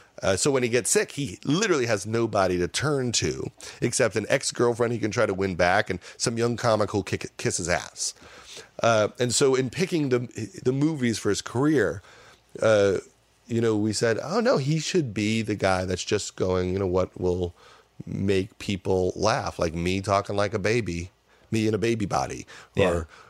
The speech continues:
Speaker 1: or whatever. And at the time, we were like, "Oh, p-, people will always debate, like, are we making fun of our own movies? Are we?"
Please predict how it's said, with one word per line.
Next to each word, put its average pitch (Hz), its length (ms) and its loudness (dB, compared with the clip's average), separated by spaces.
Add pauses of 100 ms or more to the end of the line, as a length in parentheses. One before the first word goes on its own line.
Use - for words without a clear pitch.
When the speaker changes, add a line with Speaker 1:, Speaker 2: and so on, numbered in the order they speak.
(120)
Speaker 1:
or 101 180 4
whatever. 98 600 2
And 117 240 2
at 135 140 0
the 233 80 0
time, 208 340 2
we 147 100 4
were 131 80 4
like, 117 380 4
"Oh, 185 420 6
p-, - 480 -20 (340)
people 233 200 4
will 180 80 8
always 160 260 6
debate, 117 380 2
like, 95 160 2
are 98 80 2
we 101 120 4
making 95 320 0
fun 90 220 0
of 80 180 -2
our 80 200 2
own 147 260 2
movies? 135 560 2
Are 85 120 0
we?" 78 120 -4